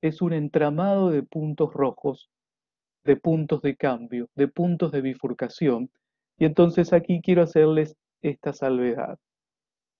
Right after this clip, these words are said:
Eso es la complejidad que tiene que ver con la diversidad de actores, la interdependencia, y hoy,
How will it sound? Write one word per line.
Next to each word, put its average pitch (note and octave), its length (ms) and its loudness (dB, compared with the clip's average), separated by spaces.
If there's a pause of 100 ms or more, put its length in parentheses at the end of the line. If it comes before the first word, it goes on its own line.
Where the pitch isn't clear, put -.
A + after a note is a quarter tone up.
(400)
Eso G3+ 260 6
es E3+ 80 -2
la C#3+ 160 0
complejidad C#3 840 -2 (580)
que C#3+ 120 -2
tiene D3 340 0
que C3 160 -2
ver D3+ 380 2 (480)
con C3 180 -2
la B2 100 2
diversidad B2 580 2
de C3+ 100 4
actores, E3+ 640 0 (120)
la C3+ 120 -2
interdependencia, B2+ 1200 0 (720)
y C#3+ 200 6
hoy, F#3+ 300 8